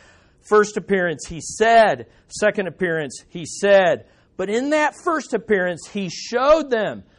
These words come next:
the nail scars. But in the second one, he says to Thomas, and he doesn't just show, he confronts and he challenges his unbelief. Isn't that wonderful how the Bible,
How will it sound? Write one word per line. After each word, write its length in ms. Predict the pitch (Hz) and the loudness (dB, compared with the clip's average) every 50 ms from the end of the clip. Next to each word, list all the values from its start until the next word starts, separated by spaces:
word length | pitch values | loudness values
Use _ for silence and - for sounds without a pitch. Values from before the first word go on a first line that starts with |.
| _ _ - | _ _ -4
the 120 | 180 175 | -4 -4
nail 400 | 170 175 190 208 233 247 262 254 | -4 -4 -4 -4 -2 -2 -2 -2
scars. 480 | - - - - 190 170 143 131 123 - | -4 -6 0 4 4 4 4 2 0 -4
But 220 | - - 208 208 | -2 0 2 2
in 160 | 233 262 262 | 2 2 2
the 100 | 254 254 | 0 0
second 500 | - - - 320 320 339 381 - 302 233 | 0 -2 0 2 2 2 2 0 -2 -2
one, 440 | 180 180 185 185 190 190 190 190 190 - _ _ _ _ | -2 -2 -2 0 0 0 -2 -4 -8 -12 _ _ _ _
he 200 | - 170 143 123 | -12 -10 -10 -10
says 520 | - - - - 190 202 233 262 277 285 240 - - - | -12 -14 -6 0 2 2 4 4 2 0 0 -6 -8 -8
to 100 | 262 262 | -8 -8
Thomas, 680 | 262 - - 254 240 233 240 233 208 160 135 104 85 - - - - - _ _ _ _ _ _ _ _ _ - | -8 -4 -2 0 0 2 2 0 0 -2 -6 -10 -10 -14 -18 -20 -20 -20 _ _ _ _ _ _ _ _ _ -12
and 140 | 131 143 151 | -10 -8 -8
he 80 | 151 | -6
doesn't 420 | 147 190 226 233 220 262 240 202 175 | -2 0 0 0 0 -2 -4 -4 -2
just 220 | 208 214 196 - | -2 -2 -2 -4
show, 800 | - - - 220 226 233 240 240 214 180 160 143 139 139 127 - _ _ _ | -8 -12 -4 0 2 4 4 4 4 4 4 2 0 -2 -8 -12 _ _ _
he 180 | _ - 175 139 | _ -14 -14 -14
confronts 880 | - - - 143 135 - - - 170 180 185 202 214 220 214 - - - _ _ _ _ _ | -10 -10 -8 -8 -8 -10 -8 -4 -2 0 0 0 -2 -2 -4 -10 -16 -20 _ _ _ _ _
and 160 | - 139 139 | -10 -8 -8
he 120 | 135 135 127 | -8 -10 -12
challenges 880 | - - - 175 170 170 175 180 185 180 175 - 185 180 170 156 - - _ _ _ _ | -14 -10 -6 -6 -4 -2 -2 -2 -2 -4 -6 -6 -8 -8 -8 -8 -12 -18 _ _ _ _
his 220 | - 151 131 131 | -6 -6 -4 -2
unbelief. 480 | 147 143 143 139 139 135 131 120 - - | -4 -4 -4 -4 -4 -2 -2 -4 -2 -2
Isn't 240 | 220 285 349 392 381 | -2 -2 0 0 0
that 340 | 320 277 220 - - - | 0 -2 -4 -6 -12 -6
wonderful 460 | 165 170 180 202 208 202 - 247 233 196 | -2 -2 0 0 -2 -4 -4 -4 -4 -2
how 160 | 196 190 175 | -2 -4 -4
the 100 | - 139 | -4 -6
Bible, 680 | 127 - 156 143 156 170 175 175 196 202 202 202 | -4 -4 -2 0 0 -2 -2 -4 -6 -6 -8 -10